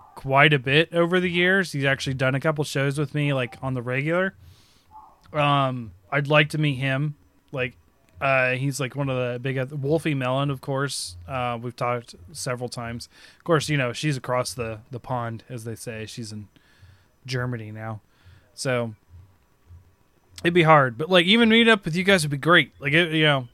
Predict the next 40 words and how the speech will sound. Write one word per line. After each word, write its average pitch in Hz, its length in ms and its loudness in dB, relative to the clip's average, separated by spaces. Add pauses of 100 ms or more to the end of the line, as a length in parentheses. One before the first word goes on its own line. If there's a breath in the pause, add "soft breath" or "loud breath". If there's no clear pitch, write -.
we 165 160 2
haven't 160 180 4
talked 151 220 4
as 123 140 -8
much 160 480 4
as 143 300 6
I 139 100 2
have 135 220 2
with 131 80 -6
those 127 180 -2
other 123 140 -6
people, 135 360 -2
but, 123 160 -8
like, 127 280 -6 (460)
meeting 165 440 4
anybody 156 560 4
in 127 80 -6
the 120 60 -8
community 131 360 -6
like 117 200 -8
that 120 120 -10
would 117 120 -10
be 117 120 -8
am-, 120 140 -10 (100)
amazing. 131 580 -6 (540 soft breath)
Although 175 220 4
supposedly 208 640 4
Ace 214 280 6
and 196 80 2
I 180 120 8
are 170 40 6
gonna 160 220 2
meet 151 340 0
because 139 220 -2
I 165 80 6
am 160 100 4
going 151 300 4
to 156 80 2
his 139 200 0
wedding 131 380 0